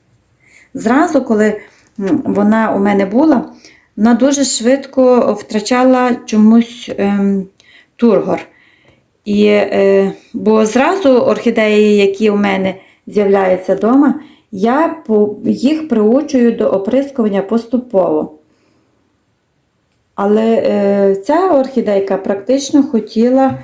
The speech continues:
е, по пару раз на день, щоб її оприскувати. Я її оприскала, дивлюся, тургор нормальний.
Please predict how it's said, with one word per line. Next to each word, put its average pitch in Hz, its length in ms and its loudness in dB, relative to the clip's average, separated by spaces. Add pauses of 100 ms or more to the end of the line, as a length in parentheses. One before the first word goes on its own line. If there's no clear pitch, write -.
(420)
е, 190 360 -6
по 208 120 -2
пару 240 400 0
раз 233 320 0
на 233 100 4
день, 262 300 2
щоб 226 220 -4
її 202 180 -2
оприскувати. 185 840 -4
Я 226 260 0
її 277 460 2 (380)
оприскала, 262 680 -2
дивлюся, 247 460 0
тургор 254 440 0
нормальний. 185 760 2